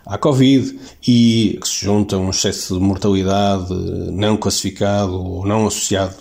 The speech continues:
diretamente à covid, que nos deixa a todos consternados. Já aqui referi que as falhas de planeamento deste governo são evidentes e que são hoje óbvios vários erros de casting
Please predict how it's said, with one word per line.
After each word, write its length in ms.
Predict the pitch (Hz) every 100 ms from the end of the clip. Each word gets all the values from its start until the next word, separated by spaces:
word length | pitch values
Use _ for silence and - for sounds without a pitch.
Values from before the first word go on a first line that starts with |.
| -
diretamente 680 | 98 92 95 95 90 - - 104 _ - -
à 160 | 98
covid, 640 | 92 95 95 98 92 92 90 -
que 100 | 101
nos 180 | 95 92
deixa 280 | 101 98 98
a 40 |
todos 600 | - 98 92 - - - - _
consternados. 880 | - 113 - 107 101 87 87 - - _ - - -
Já 120 | 202 240
aqui 160 | 208
referi 560 | 131 - 131 151 147 151
que 640 | - 123 120 117 113 110 101
as 60 |
falhas 280 | - 117 110
de 80 | -
planeamento 540 | 117 110 107 107 101
deste 200 | 107 101
governo 280 | - 101 101
são 160 | - 131
evidentes 800 | 165 165 135 143 127 - -
e 380 | 104 104 104 - -
que 440 | 107 104 104 101 95
são 680 | - 101 98 98 95 95 95
hoje 440 | 113 120 113 95
óbvios 580 | 107 120 110 104 98 -
vários 560 | 95 104 110 101 92 104
erros 240 | 101 -
de 60 | -
casting 560 | - 98 92 101 98